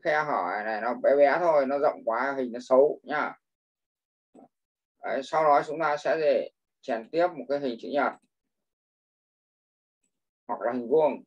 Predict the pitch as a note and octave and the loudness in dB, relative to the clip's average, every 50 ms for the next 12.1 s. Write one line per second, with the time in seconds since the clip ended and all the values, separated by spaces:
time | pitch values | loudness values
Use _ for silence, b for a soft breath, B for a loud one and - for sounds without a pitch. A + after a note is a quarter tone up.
0 | _ _ C3 C3 B2+ B2+ B2 B2+ C3+ E3+ D#3+ C#3 A#2+ G2 - _ B2 A#2+ A2+ - | _ _ -4 2 4 4 4 4 4 2 2 0 0 -2 -4 _ -8 -10 -6 -4
1 | A2+ G#2+ F#2+ F2+ E2 E2+ - F2 A#2 A#2 G#2 - - _ _ _ _ _ _ _ | -4 -4 -4 -6 -10 -12 -10 -6 -6 -6 -6 -6 -10 _ _ _ _ _ _ _
2 | _ _ _ _ _ _ _ _ G2 G#2+ B2+ B2+ - - - _ _ _ _ _ | _ _ _ _ _ _ _ _ -8 -4 -2 -2 -2 -4 -8 _ _ _ _ _
3 | _ _ _ _ _ _ _ _ _ - C#3+ C#3+ D3+ D3+ D3 D#3 C#3 A#2+ G2+ F#2+ | _ _ _ _ _ _ _ _ _ -2 0 2 2 2 4 6 6 6 4 2
4 | G2 A2+ B2+ C#3+ B2+ B2 A#2+ A#2+ A#2 A#2 A2 A2 A2 G#2 F#2+ C#2 - - _ _ | -4 -8 -6 -6 -6 -4 -2 0 2 2 2 2 0 0 -2 -4 -8 -12 _ _
5 | _ _ _ _ _ _ A2 A2 A#2 A#2 A2 F2+ E2 D#2+ D#2+ E2+ E2+ - - _ | _ _ _ _ _ _ -8 -4 -2 0 0 0 0 -2 -4 -6 -8 -10 -12 _
6 | _ _ _ _ _ _ _ _ _ _ - A#2+ A2+ - - D#3 D#3 D3+ D#3+ D3 | _ _ _ _ _ _ _ _ _ _ -6 -6 -6 -4 -4 -4 -4 4 6 6
7 | B2+ - - - - - D#3+ D#3+ D#3+ D#3+ C#3+ B2+ A2 - - A#2+ C3 C3 C3 B2+ | 6 6 2 -2 -2 -2 -2 0 0 0 0 0 -2 -6 -10 -8 -6 -6 -6 -6
8 | - C#3 C#3 C3+ B2+ B2+ C3 C3 - - _ - C3 C3 B2+ B2 B2+ B2+ B2+ B2+ | -4 -4 -4 -4 0 0 -2 -2 -2 -6 _ 0 2 2 2 2 0 -2 -4 -6
9 | B2+ - C3+ C3 C3 C#3 C#3+ C3 B2 - A#2 A#2 G#2+ G#2 G3+ - - A#2+ B2+ C3 | -6 -6 -6 -6 -6 -6 -8 -10 -12 -10 -8 -6 -6 -6 -8 -10 -12 -12 -6 -4
10 | C3 B2+ B2 B2+ C3 C#3 C#3 - B2 C3 C#3+ B2+ A2+ G#2 G2 F#2 - _ _ _ | -4 0 4 6 6 6 4 2 -4 -4 -4 -4 -4 -6 -12 -16 -20 _ _ _
11 | _ _ _ _ _ _ G#2+ A2 G2+ G#2+ F#2+ F#2 A#2+ C#3 D3 C3+ B2+ C3 C#3 C3+ | _ _ _ _ _ _ 0 0 2 2 0 0 0 -2 -2 -4 0 2 4 4
12 | A#2+ - | 4 0